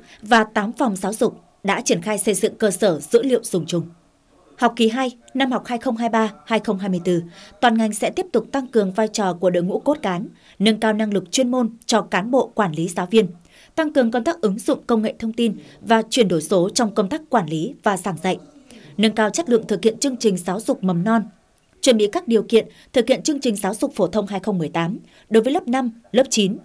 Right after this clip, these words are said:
lớp mười hai, năm học hai không hai mươi tư, hai không hai mươi lăm. Chuẩn bị tốt điều kiện tổ chức các kỳ thi chọn học sinh giỏi cấp tỉnh, tuyển sinh vào lớp mười và tốt nghiệp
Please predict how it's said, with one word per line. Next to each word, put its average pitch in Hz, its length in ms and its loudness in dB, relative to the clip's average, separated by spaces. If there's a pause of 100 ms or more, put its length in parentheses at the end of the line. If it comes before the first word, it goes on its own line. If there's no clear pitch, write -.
(100)
lớp 269 240 2
mười 180 120 0
hai, 196 260 -4 (400)
năm 220 160 4
học 196 160 -2
hai 240 120 -4
không 240 180 -4
hai 240 120 -4
mươi 226 160 0
tư, 226 160 4 (200)
hai 220 200 -2
không 202 160 -4
hai 196 140 -6
mươi 190 100 -2
lăm. 175 160 0 (720)
Chuẩn 240 140 4
bị 214 100 0
tốt 349 180 -2
điều 226 160 2
kiện 185 260 2
tổ 208 140 2
chức 302 200 -4
các 349 140 -8
kỳ 190 180 2
thi 226 220 0 (220)
chọn - 200 2
học 185 200 -8
sinh 214 180 0
giỏi 190 260 -2
cấp 320 160 -4
tỉnh, 185 240 2 (400)
tuyển 240 160 4
sinh 294 200 0
vào 214 140 0
lớp 320 180 -4
mười 185 220 2 (280)
và 214 160 2
tốt 349 240 -2
nghiệp 220 140 2